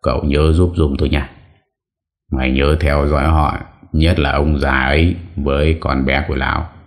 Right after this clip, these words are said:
Nó phải thất điên bắt đảo, tao mới hạ dạ vừa lòng.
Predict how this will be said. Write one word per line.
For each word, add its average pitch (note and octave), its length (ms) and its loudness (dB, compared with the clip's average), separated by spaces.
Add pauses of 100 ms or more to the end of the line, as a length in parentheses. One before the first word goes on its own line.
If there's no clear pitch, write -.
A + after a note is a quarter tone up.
(540)
Nó D2+ 300 0
phải C2 240 -2
thất - 220 -2
điên D#2+ 280 2
bắt F2 220 0
đảo, B1+ 440 -2
tao F2 120 0
mới G2 140 2
hạ C#2 280 -2
dạ C#2+ 320 -2
vừa D2 220 0
lòng. D2 320 0